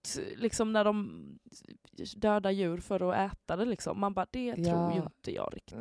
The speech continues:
Speaker 2: Nej.
Speaker 1: Använder
Speaker 2: Alltså
Speaker 1: bara restprodukter. Alltså, nu vet inte, jag vet inte. Jag tycker bara att det, jag tyckte bara att det var en sjuk grej. För att det har blivit ett, liksom, det har ju blossat upp och blivit
Speaker 2: Ja.
Speaker 1: så.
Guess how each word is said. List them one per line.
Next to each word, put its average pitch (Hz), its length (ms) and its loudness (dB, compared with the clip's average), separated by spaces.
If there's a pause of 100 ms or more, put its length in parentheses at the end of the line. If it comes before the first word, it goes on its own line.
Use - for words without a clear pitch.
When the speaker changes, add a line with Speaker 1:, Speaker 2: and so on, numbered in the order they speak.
(100)
Speaker 2:
Nej. - 720 -6 (640)
Speaker 1:
Använder 277 180 6 (100)
Speaker 2:
Alltså 190 60 4
Speaker 1:
bara 269 420 12
restprodukter. - 760 0
Alltså, 247 260 6 (220)
nu 320 180 4
vet 208 280 4
inte, 196 180 -2
jag 220 100 12
vet 175 220 2
inte. 175 220 -2
Jag 269 140 10
tycker 226 180 2
bara 196 140 8
att 170 120 2
det, 165 240 0 (100)
jag 196 160 4
tyckte - 220 -6
bara 156 80 2
att 147 80 0
det 147 60 -12
var 139 80 -6
en - 60 -12
sjuk - 340 2 (100)
grej. - 260 -4
För - 120 -2
att - 80 2
det 175 60 0
har 165 120 4
blivit 151 320 0
ett, 156 140 -2
liksom, 151 280 -4
det 170 60 4
har 165 80 6
ju 165 40 8
blossat 160 500 -2
upp - 220 -8
och 147 60 -8
blivit 151 220 -4
Speaker 2:
Ja. 165 280 6
Speaker 1:
så. 147 160 2